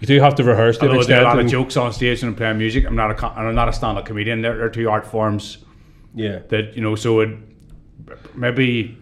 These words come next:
Speaker 2: in time, you know.
Speaker 3: Yeah.
Speaker 2: But, uh, I think, I really do think when all this covid stuff and all this completely finished, like, I'll, I'll probably,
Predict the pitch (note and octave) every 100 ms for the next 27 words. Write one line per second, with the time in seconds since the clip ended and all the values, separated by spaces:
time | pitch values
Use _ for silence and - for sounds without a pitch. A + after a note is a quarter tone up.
0 | - G2+ A2 G#2+ G#2+ G#2+ G2+ - G#2+ G2
1 | G#2+ G2+ F#2+ - - - - G#2 F#2+ G2
2 | F#2+ F#2 F#2+ - C#3+ D3 D3 G#2+ A#2 C3
3 | C#3+ C3+ A#2 A2+ A#2 A2 A2 G#2+ G#2 -
4 | G#2+ G#2 G#2+ A2 - - - - - -
5 | - - - A#2 - A2+ A2 A2+ G#2+ G2+
6 | - G2+ G#2+ G2+ G2 A2+ G#2 G2+ - -
7 | - - - - - - - - - G2+
8 | G#2 G2+ G3 C3 B2 B2 A#2 A2+ A2 G#2
9 | -